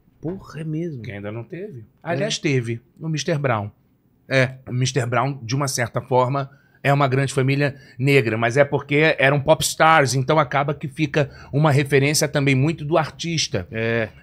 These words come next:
Speaker 2: A, uma família negra com vovô que viveu um tipo de racismo,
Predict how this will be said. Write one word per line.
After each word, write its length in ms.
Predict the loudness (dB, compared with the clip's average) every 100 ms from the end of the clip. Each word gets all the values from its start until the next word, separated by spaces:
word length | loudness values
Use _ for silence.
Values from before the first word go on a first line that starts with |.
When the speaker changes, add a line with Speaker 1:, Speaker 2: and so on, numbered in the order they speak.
| -14 -2
Speaker 2:
A, 100 | 0
uma 240 | 2 0
família 340 | 2 0 0 0
negra 320 | 0 -2 -4
com 160 | -2
vovô 420 | 2 2 4 4 4
que 160 | 2
viveu 340 | -4 -4 -2 -2
um 80 |
tipo 260 | -2 -4 -4
de 80 | -4
racismo, 600 | -2 -2 -2 -4 -6